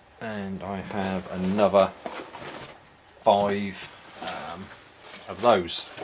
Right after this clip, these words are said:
Um, you probably would have seen, um, in my earlier haul videos, I've purchased quite a few of those now, so I think I've actually lost count of how many of those I have. But as you can see there, this is a mega, um, Lego haul,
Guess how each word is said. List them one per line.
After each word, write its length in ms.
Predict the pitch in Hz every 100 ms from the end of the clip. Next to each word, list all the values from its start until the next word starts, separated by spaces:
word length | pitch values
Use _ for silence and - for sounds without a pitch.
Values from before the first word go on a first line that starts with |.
| -
Um, 160 | - 92
you 80 | 92
probably 220 | 101 92
would 120 | 95
have 80 | 92
seen, 380 | - 104 98 90
um, 280 | 92 95 92 - - - - - - - - - -
in 300 | 98 95 95 95
my 220 | 104 101
earlier 300 | 104 101 95
haul 260 | 104 98
videos, 360 | 90 95 101 95
I've 100 | 92
purchased 280 | 101 85 -
quite 160 | 104
a 60 | -
few 180 | - 101
of 60 |
those 240 | 92 95 98
now, 160 | 101
so 340 | 95 - 92 92 - -
I 60 | 85 -
think 180 | 95 92
I've 200 | 90 92
actually 260 | - 95 -
lost 220 | 92 -
count 340 | - 98 90 -
of 160 | 92
how 60 | 92
many 180 | 92 92
of 80 |
those 240 | 90 95 95
I 80 | 92
have. 300 | 104 101 -
But 240 | 104 - - - -
as 140 | - 92
you 40 |
can 120 | 98
see 200 | 92 104
there, 220 | 101 110 104
this 220 | 101 -
is 160 | 95
a 200 | 104 98 87
mega, 500 | 95 104 104 95 92 - -
um, 380 | - 95 92 95 -
Lego 320 | 92 98 95
haul, 380 | - 104 107